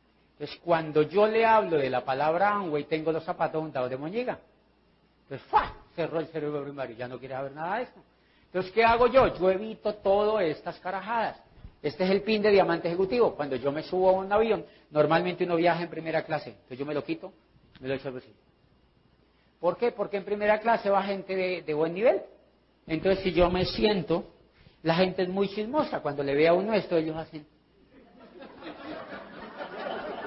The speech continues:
a ver, ¿qué dice el, qué dice el Anguay?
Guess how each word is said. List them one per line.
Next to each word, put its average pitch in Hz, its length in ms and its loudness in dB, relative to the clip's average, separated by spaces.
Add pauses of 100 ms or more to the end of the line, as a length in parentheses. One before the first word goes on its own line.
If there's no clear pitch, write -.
(1800)
a 151 140 -6
ver, 185 260 4
¿qué 208 160 0
dice 220 320 0
el, - 400 -10
qué 190 160 2
dice 202 320 2
el 190 200 0 (220)
Anguay? 156 600 0